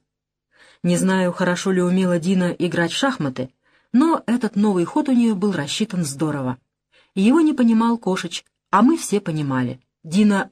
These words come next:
поправляет. И ждали теперь, какой фигурой она его сделает.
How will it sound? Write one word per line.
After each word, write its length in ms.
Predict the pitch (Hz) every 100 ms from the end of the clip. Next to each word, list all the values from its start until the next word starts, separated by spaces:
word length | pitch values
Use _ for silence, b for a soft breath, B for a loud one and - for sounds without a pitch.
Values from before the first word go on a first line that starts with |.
| _
поправляет. 720 | 190 185 175 147 135 123 - _ _ b b b
И 100 | 185
ждали 340 | 170 170 190 170
теперь, 440 | 170 165 156 151 _ -
какой 300 | - 330 302
фигурой 540 | - 156 185 226 202
она 300 | - 156 151
его 180 | 147 151
сделает. 540 | 139 143 131 127 -